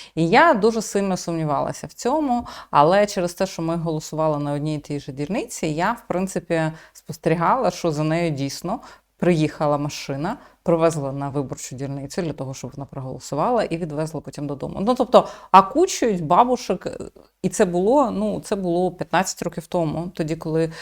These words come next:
голосували за Герегу, але Герега, здається, тоді програла, і програла вона, боже, а,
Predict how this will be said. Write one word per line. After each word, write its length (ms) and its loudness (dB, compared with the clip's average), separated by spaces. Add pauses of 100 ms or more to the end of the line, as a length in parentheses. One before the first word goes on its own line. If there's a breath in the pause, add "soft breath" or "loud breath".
(200 loud breath)
голосували 640 0
за 120 2
Герегу, 380 0
але 200 4
Герега, 360 0
здається, 380 -2
тоді 200 -6
програла, 760 0 (320 loud breath)
і 240 2
програла 600 0
вона, 640 0 (760 soft breath)
боже, 560 -6 (880)
а, 920 -6